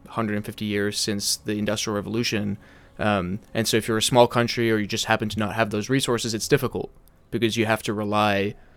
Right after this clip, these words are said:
on importing it from somewhere else. And for a long time, that's been the Middle East. Um, but a nuclear reactor is incredibly small, uh,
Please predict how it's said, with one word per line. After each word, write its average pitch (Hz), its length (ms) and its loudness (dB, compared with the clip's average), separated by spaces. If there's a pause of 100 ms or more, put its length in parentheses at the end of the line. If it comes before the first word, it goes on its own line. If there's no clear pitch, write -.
(160)
on 104 440 0
importing 110 420 2
it 92 160 -4
from 101 240 -4
somewhere 101 260 6
else. 110 260 4
And 101 140 -4
for 104 80 -2
a 104 60 -2
long 101 160 -4
time, 101 180 -4
that's 95 220 -4
been 98 340 -6 (140)
the 107 60 -4
Middle 104 280 -4
East. - 260 -4 (460)
Um, 101 300 0 (160)
but 113 200 2
a 113 60 -2
nuclear 120 560 4 (720)
reactor 117 640 2
is 131 260 0
incredibly 143 440 2
small, - 420 -2 (180)
uh, 107 340 -2